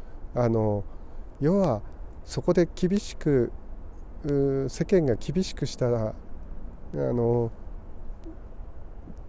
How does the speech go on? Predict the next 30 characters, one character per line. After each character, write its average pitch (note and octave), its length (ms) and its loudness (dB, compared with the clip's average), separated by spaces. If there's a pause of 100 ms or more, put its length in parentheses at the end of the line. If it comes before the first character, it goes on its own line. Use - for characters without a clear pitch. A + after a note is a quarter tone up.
(240)
な C#3 160 4
ん C#3 60 0
つ A#2 120 -4
う A2 40 2
ん G#2+ 40 2
だ G#2+ 60 0
ろ G2+ 80 -2
う - 20 -4
な、 C3+ 1000 -2
新 F3 200 8
し F3+ 240 2
い C#3+ 40 2
新 E3 240 2
興 F3 160 4
メ F3+ 140 6
ー - 20 0
カ C#3 140 6
ー - 20 6
っ G#2 40 0
て - 100 -2
い - 20 2
う G#2 40 0
の G#2 60 2
は - 60 -8
育 C3+ 260 2
た F3+ 140 4
な F3+ 120 8
い A#2 60 4
ん G2+ 80 0
で、 G#2+ 200 4